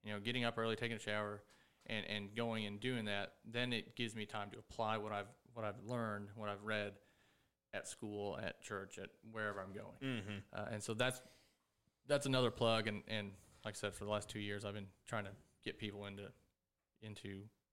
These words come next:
Speaker 1: the habit of, you know, when they say, "Well, I don't have time."
Speaker 2: Mm-hmm.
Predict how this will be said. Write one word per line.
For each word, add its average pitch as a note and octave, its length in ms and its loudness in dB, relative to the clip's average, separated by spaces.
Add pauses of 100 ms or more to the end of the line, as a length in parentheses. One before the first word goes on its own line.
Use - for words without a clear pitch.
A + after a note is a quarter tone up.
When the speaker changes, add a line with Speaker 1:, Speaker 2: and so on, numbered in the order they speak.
(140)
Speaker 1:
the G#2+ 80 -6
habit A2 380 0
of, G2+ 120 -6 (440)
you G#2+ 80 -14
know, G#2 180 -10
when G#2 100 -8
they G2 60 -8
say, G#2 220 -8
"Well, A2 100 -4
I A#2+ 80 0
don't G#2+ 120 -6
have F#2 120 -10
time." - 160 -12 (560)
Speaker 2:
Mm-hmm. G#2+ 260 0